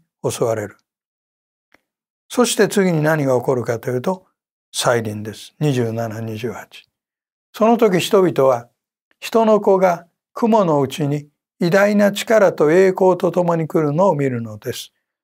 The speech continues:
これらのことが起こり始めたら、身を起こし、頭を上げなさい。あなた方の贖いが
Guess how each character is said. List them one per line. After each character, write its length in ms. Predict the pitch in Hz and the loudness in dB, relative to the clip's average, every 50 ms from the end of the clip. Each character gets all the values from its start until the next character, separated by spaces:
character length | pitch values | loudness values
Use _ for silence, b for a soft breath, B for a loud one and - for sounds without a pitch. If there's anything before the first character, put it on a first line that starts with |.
| _ _ _ _ | _ _ _ _
こ 140 | - 226 | 2 4
れ 100 | 226 233 | 4 6
ら 120 | 220 214 196 | 6 4 4
の 120 | 180 165 | 2 0
こ 120 | - 185 165 | 0 0 2
と 120 | 170 156 | 2 2
が 120 | 147 147 | 4 4
起 60 | 147 147 | 2 2
こ 120 | - 185 | 2 0
り 120 | 170 170 | 2 2
始 220 | 151 170 165 160 160 | 0 0 0 0 -2
め 140 | 147 135 131 | -4 -4 -2
た 140 | - 151 | -2 -2
ら、 140 | 143 120 - _ _ _ _ _ _ | -2 -2 -4 _ _ _ _ _ _
身 160 | 185 185 196 | 0 2 4
を 120 | 196 196 185 | 4 4 2
起 40 | 185 | 2
こ 140 | - 190 156 | 2 0 0
し、 240 | - - - - _ _ _ _ _ | 0 -4 -8 -12 _ _ _ _ _
頭 400 | - 165 - 208 196 185 170 156 | -4 0 0 2 2 2 2 2
を 60 | 143 | 2
上 60 | 135 | 2
げ 80 | 139 135 | 0 -2
な 120 | 135 131 | -2 -4
さ 220 | 120 - - 131 117 | -4 -4 -6 -6 -8
い。 80 | - _ _ _ _ _ _ | -10 _ _ _ _ _ _
あ 80 | 180 175 | 2 2
な 120 | 185 185 | 2 4
た 120 | 190 190 | 4 4
方 240 | 185 170 - - 147 135 | 4 4 4 2 2 2
の 80 | 131 | 2
贖 420 | 139 156 160 160 156 151 151 151 147 | 2 2 2 2 2 2 0 0 0
い 40 | |
が 180 | 151 180 185 | -2 -2 -4